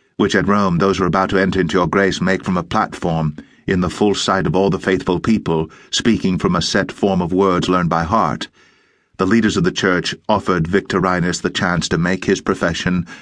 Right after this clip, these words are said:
privately, for this was allowed for those who were fearful. But Victorinus chose rather to profess his salvation openly in the presence of the whole congregation,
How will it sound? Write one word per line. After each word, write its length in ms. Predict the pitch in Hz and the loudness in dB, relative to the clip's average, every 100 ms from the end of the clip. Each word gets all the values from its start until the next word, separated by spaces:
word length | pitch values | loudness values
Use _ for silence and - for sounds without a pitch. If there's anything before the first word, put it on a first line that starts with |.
| - - | -14 -4
privately, 640 | 107 95 78 73 73 73 | 0 0 -2 -2 -2 -2
for 140 | 76 | 0
this 220 | 87 85 - | -2 0 -2
was 120 | 92 | 0
allowed 380 | 98 85 80 80 | 2 2 0 -2
for 80 | |
those 220 | 85 87 82 | -2 -2 0
who 60 | |
were 80 | 87 | -2
fearful. 580 | - 117 90 76 60 - _ _ _ _ _ _ - | 2 2 2 -2 -4 -6 _ _ _ _ _ _ -4
But 200 | 90 80 | -2 0
Victorinus 800 | 92 95 104 87 95 92 80 - | 0 0 0 2 2 2 -2 -2
chose 280 | 98 87 | -2 0
rather 300 | 80 90 85 | 0 0 0
to 160 | 87 92 | -2 -2
profess 480 | 76 90 - 87 - | 0 -2 0 -2 0
his 240 | 92 78 | -2 -2
salvation 720 | - 90 85 87 87 - 87 76 | -2 -2 0 -2 -2 0 -2 0
openly 560 | 113 - 85 76 80 - - - | 0 0 -2 0 -2 -4 -10 -2
in 160 | 101 98 | 0 0
the 80 | |
presence 500 | 107 95 87 87 80 - - - | 0 -2 -2 -2 -4 -6 -12 -4
of 180 | 80 | 0
the 120 | 82 78 | 0 0
whole 260 | 95 92 | 0 0
congregation, 840 | - 101 90 87 95 82 - 69 | 0 0 0 2 0 0 -2 -2